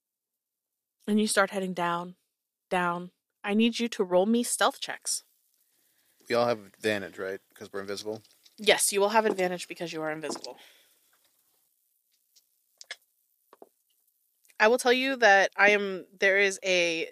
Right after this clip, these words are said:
Speaker 1: D C to be met here.
Speaker 2: Twenty-six. You had advantage.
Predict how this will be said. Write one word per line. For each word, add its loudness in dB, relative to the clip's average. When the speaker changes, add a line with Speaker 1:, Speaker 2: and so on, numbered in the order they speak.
Speaker 1:
D -8
C -6
to -8
be -4
met -4
here. -14
Speaker 2:
Twenty-six. -8
You -6
had 4
advantage. -4